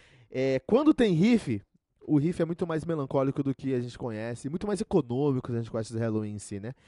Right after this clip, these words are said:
Mas na maioria dos momentos, na maior, na maior parte do, do, do álbum aqui, né? É, os riffs, não, não tem riff, na maioria do, do, do, do álbum aqui, a gente tem basicamente power chord, é, é, é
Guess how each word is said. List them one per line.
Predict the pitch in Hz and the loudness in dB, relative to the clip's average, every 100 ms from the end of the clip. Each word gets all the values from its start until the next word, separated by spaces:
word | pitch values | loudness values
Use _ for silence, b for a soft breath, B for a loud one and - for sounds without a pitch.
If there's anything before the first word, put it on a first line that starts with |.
| B B - | B B 0
Mas | 156 | 4
na | 170 | 6
maioria | 180 208 | 4 4
dos | 190 175 | 0 0
momentos, | 156 139 190 190 139 117 - | 0 0 -4 0 0 0 -4
na | 131 | 0
maior, | 143 151 | 2 2
na | 135 | 0
maior | 131 139 | 0 2
parte | - 156 156 | 2 2 2
do, | 131 | -2
do, | 123 120 | 0 0
do | 113 | 0
álbum | 113 110 104 | 0 -2 -6
aqui, | - 190 | -8 -10
né? | 170 170 _ B B B 131 - | -8 -10 _ B B B -20 -6
É, | 123 127 123 120 117 113 107 - _ _ _ - | -2 0 0 0 -2 -4 -8 -18 _ _ _ 0
os | 147 131 | 0 2
riffs, | 151 - 214 175 - 170 135 | -2 0 -4 -4 -10 -14 -10
não, | 151 | -6
não | 208 220 | -4 -4
tem | 269 247 | -2 -2
riff, | 196 247 135 | -2 -2 -2
na | 120 | -4
maioria | 123 160 | -2 -2
do, | 196 185 | -2 -4
do, | 147 143 123 | -2 -2 -2
do, | 120 113 104 98 65 - | -2 -2 -2 -4 -8 -10
do | 113 110 | -6 -2
álbum | 127 123 | -2 -4
aqui, | 113 - 170 214 b b b b b | -8 -8 -12 -14 b b b b b
a | - 120 | -6 -4
gente | 151 175 170 | -4 -6 -10
tem | - 170 180 185 165 | -6 -6 -6 -10 -12
basicamente | 131 143 165 165 139 127 160 196 - 240 220 - - - | -4 -2 -2 -4 -6 -6 -10 -8 -8 -6 -8 -10 -14 -4
power | 202 254 269 | 0 2 0
chord, | - 170 196 202 135 - _ _ - | -2 0 0 -2 -6 -14 _ _ -12
é, | 117 147 _ 131 | -8 -8 _ -10
é, | - 110 | -6 -6
é | 107 | -6